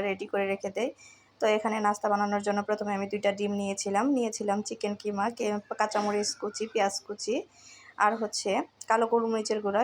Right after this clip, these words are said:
স্বাদ মতো লবণ, আর একটু ভিন্ন টেস্ট আনার জন্য অ্যাড করেছিলাম চিনি।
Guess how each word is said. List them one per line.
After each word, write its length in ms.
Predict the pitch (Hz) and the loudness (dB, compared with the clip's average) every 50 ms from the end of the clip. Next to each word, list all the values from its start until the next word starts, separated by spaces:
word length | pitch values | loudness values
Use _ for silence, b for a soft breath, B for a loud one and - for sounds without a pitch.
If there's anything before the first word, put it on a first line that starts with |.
| 254 | 4
স্বাদ 160 | - 233 220 214 214 | 2 2 2 2 0
মতো 140 | 190 - 208 | -2 0 0
লবণ, 360 | 208 208 196 196 190 190 254 339 415 - - - - - 208 208 | 2 4 2 4 4 2 0 0 -2 -8 -14 -16 -4 0 2 4
আর 80 | 208 220 - - | 4 4 2 0
একটু 200 | 233 - - - 247 233 240 | -4 -6 -4 -2 -2 0 0
ভিন্ন 160 | 233 226 226 226 226 220 | -2 0 0 -2 0 2
টেস্ট 200 | 214 220 226 - 233 214 | 2 0 2 2 2 2
আনার 160 | 208 202 202 202 - | 2 2 0 0 -2
জন্য 140 | 202 214 247 277 - | -2 0 0 2 2
অ্যাড 160 | 226 214 214 - - | 2 0 0 0 -2
করেছিলাম 380 | 208 208 208 - 208 196 104 - - | -4 -2 -2 -2 -2 -2 -2 -2 -2
চিনি। 240 | - 226 208 175 | -4 -4 -4 -6